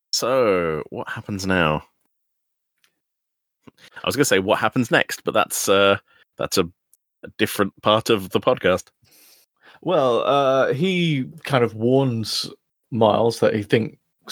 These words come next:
Speaker 2: that he might be in some danger.
Speaker 1: Mm.
Speaker 2: Um, and, uh, he kind of doesn't really take it particularly seriously, and later they go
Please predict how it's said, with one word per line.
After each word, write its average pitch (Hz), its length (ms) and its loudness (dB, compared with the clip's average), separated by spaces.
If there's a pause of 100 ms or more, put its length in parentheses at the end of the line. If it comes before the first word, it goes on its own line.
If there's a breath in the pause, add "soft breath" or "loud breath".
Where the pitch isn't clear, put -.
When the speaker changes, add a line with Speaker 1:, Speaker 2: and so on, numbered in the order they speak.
(400)
Speaker 2:
that 107 220 4
he 113 160 0
might 104 280 2
be 104 120 0
in 101 120 -4
some 104 220 -2
danger. 117 520 0 (380)
Speaker 1:
Mm. 90 240 -8
Speaker 2:
Um, 101 360 -2 (360)
and, 101 680 0 (1080 loud breath)
uh, 107 420 4
he 110 300 -4
kind 104 340 -2
of 95 360 -4 (800)
doesn't 104 380 2
really 110 480 2
take 101 320 2
it - 140 -2
particularly 104 680 0
seriously, 104 1000 2 (260 loud breath)
and 107 200 0
later 104 500 0
they 101 240 -2
go 101 640 0